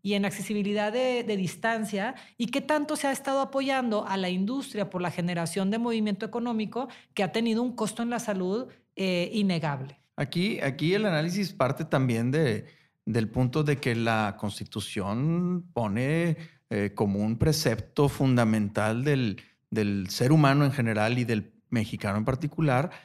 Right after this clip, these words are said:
Speaker 2: el acceso a la salud. El, es un derecho humano y es un derecho constitucional. Entonces, eh, mucha gente le responsabiliza al gobierno de que yo estoy hipertenso o estoy diabético porque el gobierno no me ha puesto las cosas enfrente.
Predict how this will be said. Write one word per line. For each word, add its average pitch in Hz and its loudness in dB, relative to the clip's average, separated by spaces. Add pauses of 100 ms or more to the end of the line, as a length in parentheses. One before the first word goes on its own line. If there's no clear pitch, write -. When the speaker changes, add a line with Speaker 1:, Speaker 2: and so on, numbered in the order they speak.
(160)
Speaker 2:
el 107 2
acceso 104 0
a 123 2
la 110 0
salud. 151 0
El, 98 -4
es 101 -4
un 135 2
derecho 139 4
humano 135 2 (260)
y 113 0
es 113 2
un 135 2
derecho 123 2
constitucional. 127 -2
Entonces, 131 0 (520)
eh, 117 2 (920)
mucha 151 6
gente 165 2
le 147 2
responsabiliza 120 0
al 160 2
gobierno 151 2
de 117 0
que 110 0
yo 110 2
estoy 151 2
hipertenso 143 2
o 117 4
estoy 120 0
diabético 139 2
porque 113 0
el 107 2
gobierno 117 2
no 131 2
me 131 2
ha 123 -4
puesto 120 0
las 117 0
cosas 107 -2
enfrente. 151 0